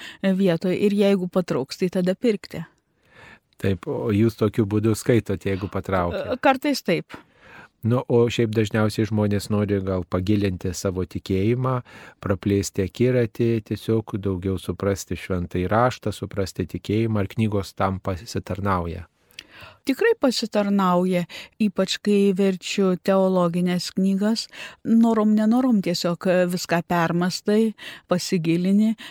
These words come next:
Speaker 1: taip pat, e, palygini, e, su savo patirtimi ir pamatai daug atspindžių toje knygoje ir savo patirties. Ir tai tikrai be galo praturtina.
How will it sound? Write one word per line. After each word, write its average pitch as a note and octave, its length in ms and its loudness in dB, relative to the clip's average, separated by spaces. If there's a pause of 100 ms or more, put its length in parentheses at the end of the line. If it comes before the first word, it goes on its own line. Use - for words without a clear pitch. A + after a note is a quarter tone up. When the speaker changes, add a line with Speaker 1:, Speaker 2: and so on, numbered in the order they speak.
Speaker 1:
taip G3+ 220 0
pat, G3 340 2
e, F#3 460 2
palygini, G3+ 760 2
e, - 440 -2
su - 160 -2
savo F3 680 2 (280)
patirtimi F#3 840 0
ir G3+ 160 2
pamatai F3+ 720 2
daug F3 380 2
atspindžių F3 1200 0
toje G#3+ 320 4
knygoje G#3+ 600 2
ir F3 100 0
savo E3+ 380 0
patirties. G3 840 0 (380)
Ir G3 120 0
tai F#3 220 0
tikrai F3+ 460 0
be F#3 160 0
galo E3+ 320 2
praturtina. F3+ 720 -2